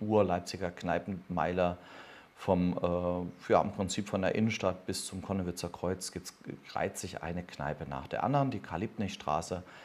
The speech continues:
zu empfehlen. Ein bisschen abgelöst wurde sie vielleicht durch die Karl-Heine-Straße, äh, wo wir jetzt auch sitzen, wo wir gar nicht so weit weg sitzen. Und zwar hat sich da so ein bisschen das Ganze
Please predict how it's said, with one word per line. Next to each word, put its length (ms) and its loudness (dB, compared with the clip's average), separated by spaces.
zu 140 0
empfehlen. 600 6
Ein 120 6
bisschen 380 10
abgelöst 800 4
wurde 220 8
sie 440 6
vielleicht 800 6
durch 280 4
die 140 -4
Karl-Heine-Straße, 1300 2
äh, 40 -2
wo 420 4
wir 140 2
jetzt 240 0
auch 80 0
sitzen, 520 0
wo 120 2
wir 100 2
gar 140 2
nicht 140 0
so 100 -2
weit 160 -2
weg 140 0
sitzen. 500 0
Und 140 2
zwar 240 8
hat 140 0
sich 120 -4
da 300 8
so 160 4
ein 120 2
bisschen 340 -2
das 140 -2
Ganze 580 4